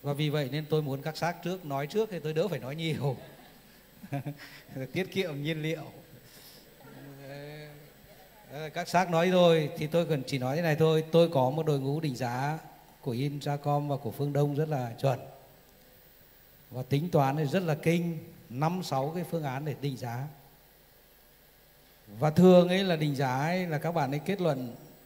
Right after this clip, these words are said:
là không mua được. Và các trường hợp mà tôi quyết định mua thì đều thành công. Bởi vì,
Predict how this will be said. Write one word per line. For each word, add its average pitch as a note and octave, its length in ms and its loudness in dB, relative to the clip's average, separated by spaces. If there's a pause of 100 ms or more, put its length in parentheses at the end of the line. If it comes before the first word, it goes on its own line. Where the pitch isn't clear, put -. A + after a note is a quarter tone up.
(500)
là A#2+ 560 -6 (1000)
không F3 300 2
mua E3 180 10
được. C#3+ 260 6 (1900)
Và C3+ 760 0 (2000)
các G3+ 240 2
trường D#3+ 160 2
hợp C#3 200 2
mà C#3 120 -2
tôi E3+ 100 0
quyết F#3 140 0
định C#3+ 220 -4
mua D3+ 260 2 (680)
thì D3 120 -4
đều C3 120 4
thành B2 160 -4
công. C3+ 180 -6 (2750)
Bởi C3+ 120 2
vì, C3 500 0